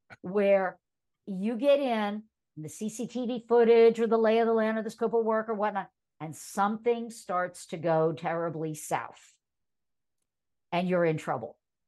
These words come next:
And isn't it nice to be able to pick up the phone with someone who's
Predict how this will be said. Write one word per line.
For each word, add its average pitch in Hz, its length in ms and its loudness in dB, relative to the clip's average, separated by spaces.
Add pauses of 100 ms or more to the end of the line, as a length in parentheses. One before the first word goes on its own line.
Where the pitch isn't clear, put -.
(340)
And 175 260 -4
isn't 214 300 2
it 262 140 -2
nice 190 360 0
to 175 80 -12
be 165 240 -6
able 165 160 -2
to 160 120 -12
pick - 260 -8
up 220 140 -6
the - 180 -14
phone 180 260 0
with 160 140 -2
someone 185 480 -2
who's 151 320 -4